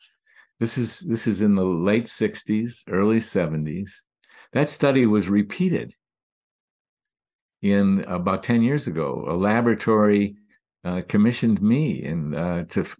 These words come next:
do a new study to see, was this still happening?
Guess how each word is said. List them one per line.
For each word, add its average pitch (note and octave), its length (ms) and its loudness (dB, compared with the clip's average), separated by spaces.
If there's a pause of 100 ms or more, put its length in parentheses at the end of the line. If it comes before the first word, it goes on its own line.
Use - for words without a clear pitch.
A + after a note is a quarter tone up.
(100)
do A2 240 4
a G#2 60 0
new C3+ 280 4
study F2 480 0
to F#2 140 -8
see, B2+ 200 -2
was C#3+ 220 0
this D3+ 140 -2
still D3 240 0
happening? C3 580 -4